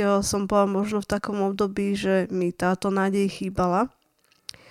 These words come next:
Tak, o, Biblia je veľmi v tomto bohatá, len musíme hľadať, ale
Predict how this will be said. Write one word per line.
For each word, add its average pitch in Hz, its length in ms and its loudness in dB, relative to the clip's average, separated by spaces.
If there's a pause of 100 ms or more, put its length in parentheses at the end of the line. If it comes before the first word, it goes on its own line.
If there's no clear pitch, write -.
(540)
Tak, 208 320 2
o, 214 320 6
Biblia 226 560 6
je 202 80 0
veľmi 220 400 4 (560)
v - 160 -12
tomto 214 320 2
bohatá, 202 800 2
len 196 240 2
musíme 208 480 2
hľadať, 208 480 0
ale 190 260 4